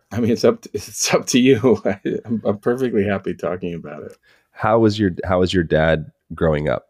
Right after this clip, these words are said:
Speaker 2: in that, in those, those, like, formative years? What was your relationship to him like?
Speaker 1: Um, I mean, we were very close, but the experience that we had were, wa-, was one of two friends
Speaker 2: That's cool.
Speaker 1: <laughs> spending time together.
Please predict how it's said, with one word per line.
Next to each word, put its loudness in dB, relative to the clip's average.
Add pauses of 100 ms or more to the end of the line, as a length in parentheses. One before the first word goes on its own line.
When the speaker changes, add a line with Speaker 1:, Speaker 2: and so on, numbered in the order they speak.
Speaker 2:
in -4
that, -2
in -2
those, -6
those, -4
like, -2
formative -4
years? -6
What -2
was -2
your 2
relationship -4
to -8
him -10
like? -10 (840)
Speaker 1:
Um, 0 (600)
I -2
mean, 2
we 4
were 6
very 4
close, 4
but 2 (1000)
the 2
experience 2
that 4
we 2
had 4
were, 2 (1120)
wa-, -4
was -4
one 2
of 2
two -4
friends 0 (840)
Speaker 2:
That's 0
cool. 0
Speaker 1:
<laughs> -16
spending 4
time 0
together. 0